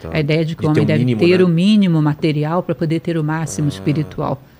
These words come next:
Speaker 1: não nasce
Speaker 2: Nossa.
Speaker 1: com eles, então.
Speaker 2: Isso, não, não nasce. Essa ideia do espiritua-, a espiritualidade associada a um despojamento é bem comum,
Speaker 1: Entendi.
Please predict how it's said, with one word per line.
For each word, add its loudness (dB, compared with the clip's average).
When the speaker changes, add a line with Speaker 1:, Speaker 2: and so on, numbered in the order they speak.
Speaker 1:
não -6
nasce -4
Speaker 2:
Nossa. -16
Speaker 1:
com -4
eles, -6
então. -14
Speaker 2:
Isso, -6
não, 2
não -2
nasce. -8
Essa -10
ideia -4
do -4
espiritua-, -4
a -4
espiritualidade -2
associada -4
a 0
um 2
despojamento -2
é -2
bem -2
comum, 0
Speaker 1:
Entendi. -10